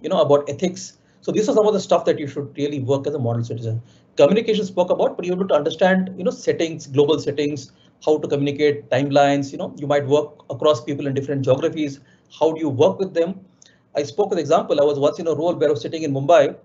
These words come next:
and talking, and not talking to, but needing reports and data from people in Turkey, in Middle East,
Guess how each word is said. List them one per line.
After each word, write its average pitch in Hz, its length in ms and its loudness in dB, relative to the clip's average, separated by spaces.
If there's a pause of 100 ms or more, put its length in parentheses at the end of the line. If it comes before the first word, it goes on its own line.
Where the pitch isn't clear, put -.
and 131 360 -6 (100)
talking, 151 480 -2
and 147 160 -2
not 156 180 0
talking 170 300 0
to, 143 100 -4
but 135 220 -4 (280)
needing 175 320 0
reports 160 420 2
and 131 180 0
data 151 340 2
from 143 160 -4
people 143 240 -4
in 131 160 -4
Turkey, 160 520 -2
in 131 100 -2
Middle 165 180 -4
East, 160 240 -2